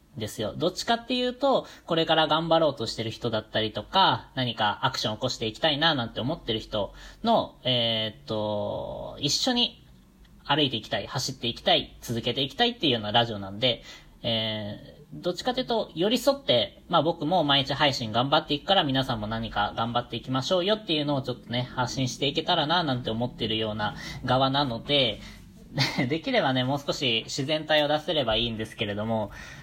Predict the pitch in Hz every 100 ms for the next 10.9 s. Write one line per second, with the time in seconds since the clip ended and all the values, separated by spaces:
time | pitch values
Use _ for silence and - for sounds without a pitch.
0 | - - - - 254 254 117 110 - 123
1 | - 101 - - - - 123 135 123 151
2 | 156 113 110 107 107 104 104 - 170 180
3 | 180 180 175 170 160 165 127 120 127 117
4 | 107 107 - 120 131 131 123 131 127 123
5 | 123 113 110 110 117 - 117 117 127 -
6 | 170 147 110 - - 147 160 165 160 -
7 | 139 135 131 131 160 151 151 151 147 151
8 | - - - 160 190 127 113 117 117 120
9 | 117 131 120 113 131 143 143 143 117 107
10 | 117 131 131 - 120 123 131 165